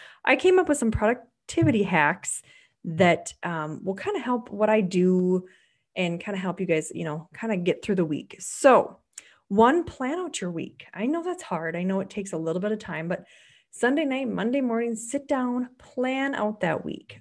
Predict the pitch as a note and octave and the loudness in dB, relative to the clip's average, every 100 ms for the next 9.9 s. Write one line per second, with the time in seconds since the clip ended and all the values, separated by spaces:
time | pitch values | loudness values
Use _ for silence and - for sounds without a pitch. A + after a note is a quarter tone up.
0 | - F#3+ A#3+ C#4+ B3 F#3+ F#3 B3 - - | -6 0 0 2 0 2 2 2 -2 -6
1 | C4+ C4+ G#3+ G3 - _ _ _ F#3 A3 | -2 -2 -2 -6 -12 _ _ _ 0 4
2 | C4 C#4+ C4+ B3 B3 A#3+ A#3+ A#3+ G3 F3 | 6 4 4 -2 -4 -2 -2 -2 0 0
3 | E3+ F3 - _ _ G3 G3 F#3+ - - | 0 -4 -10 _ _ 2 4 4 -6 -10
4 | F#3+ A3+ D4+ D#4 E4 D#4+ D4 G#3 F#3+ G#3 | -2 2 2 2 0 2 2 2 2 2
5 | G3 - F#3 G3 A3 A3 G3 - F3+ - | 0 -4 -4 -4 -4 -4 -4 -6 -6 -6
6 | F#3+ _ _ _ _ - A3 A#3+ A#3+ D#4+ | -12 _ _ _ _ -6 -2 0 0 0
7 | B3 G3+ G3 G#3+ F3+ D#3 D#3 - - A3 | 2 2 2 2 0 -4 -4 -8 -6 -6
8 | C#4+ E4+ E4+ A#3 F3+ E3 E3+ G3+ G3 E3 | -4 -2 -2 0 2 4 4 2 -2 -4
9 | F#3 E3+ D#3+ C#3+ - E3+ F3 A#3+ E4 | -4 -4 -8 -10 -10 -8 -6 -4 -2